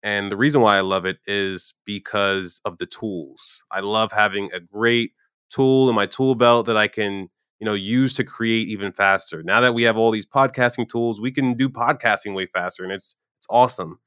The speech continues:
But, you know, when you're looking at building in the digital world,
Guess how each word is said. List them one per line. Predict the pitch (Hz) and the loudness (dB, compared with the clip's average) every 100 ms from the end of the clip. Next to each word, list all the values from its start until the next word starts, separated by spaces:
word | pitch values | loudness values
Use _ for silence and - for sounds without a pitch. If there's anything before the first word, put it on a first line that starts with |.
| _ _ _ - | _ _ _ 2
But, | 127 123 - | 4 2 0
you | 135 | 4
know, | 131 | 6
when | 131 131 | 6 6
you're | 165 | 4
looking | 185 185 165 | 2 4 4
at | 131 - _ _ | 4 -2 _ _
building | 120 143 139 127 117 104 95 _ | 2 4 6 4 2 0 -6 _
in | 123 131 | 0 2
the | 120 | 4
digital | 120 113 107 101 | 2 0 0 0
world, | 101 113 98 90 82 | 2 2 2 -2 -6